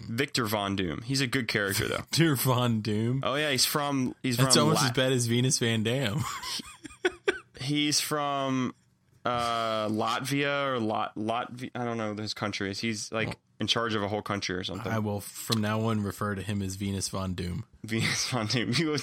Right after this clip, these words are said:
Speaker 1: you will henceforth be known as, uh, <laughs> number seven, moving right along to probably what your, I think is your next guy,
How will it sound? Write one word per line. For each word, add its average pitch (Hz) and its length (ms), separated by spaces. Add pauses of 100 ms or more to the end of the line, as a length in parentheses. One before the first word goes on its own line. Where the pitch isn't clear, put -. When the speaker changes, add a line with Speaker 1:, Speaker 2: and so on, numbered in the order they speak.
Speaker 1:
you 160 140
will 156 80
henceforth 143 600
be 127 120
known 123 320
as, 104 500 (640)
uh, 120 400
<laughs> - 40
number 143 280
seven, 151 640
moving 123 260
right 123 180
along 117 600 (120)
to 110 600
probably 139 440
what 117 240
your, 110 340
I 107 100
think 110 300
is 101 100
your 101 120
next 104 320
guy, 104 400